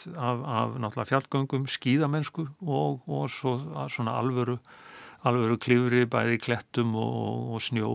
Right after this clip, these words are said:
og ís og jöklum og svo framvegis. Og þannig einhvern veginn ánetjast hann þessu, hann var þarna milli tuttugu, það er svo nítján hundruð og tuttugu og tuttugu og fimm, og fer svo í ferðir, uh, upp frá því aðeins tuttugu og sex, sjö. Þannig að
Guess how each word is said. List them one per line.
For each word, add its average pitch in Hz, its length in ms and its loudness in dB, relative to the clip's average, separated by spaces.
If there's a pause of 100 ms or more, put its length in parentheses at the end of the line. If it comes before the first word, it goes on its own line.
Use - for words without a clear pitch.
og 117 160 -4
ís 120 300 0 (100)
og 110 140 -4
jöklum 127 480 -2
og 123 80 -6
svo 117 160 -10
framvegis. 120 400 -6 (500)
Og - 160 -12
þannig 117 260 6
einhvern 123 320 2
veginn 120 200 4 (260)
ánetjast 135 580 2
hann 120 80 2
þessu, 135 240 2
hann 110 80 2
var 113 160 4
þarna 120 220 0
milli 107 260 0
tuttugu, 131 760 0
það - 200 -6
er 110 60 -2
svo 123 100 -2
nítján 120 240 0
hundruð 113 160 -4
og - 80 -10
tuttugu 123 240 -2
og 113 80 -10
tuttugu 120 240 -6
og - 80 -12
fimm, 170 160 -2 (280)
og 123 220 0
fer 120 160 0
svo - 160 0
í 110 140 2
ferðir, 127 640 0
uh, 135 840 -4
upp 123 80 -2
frá - 180 -8
því 120 200 0 (120)
aðeins 135 340 0 (220)
tuttugu - 360 -8
og - 80 -4
sex, - 260 0
sjö. 135 220 0 (720)
Þannig 110 360 -4
að 107 280 0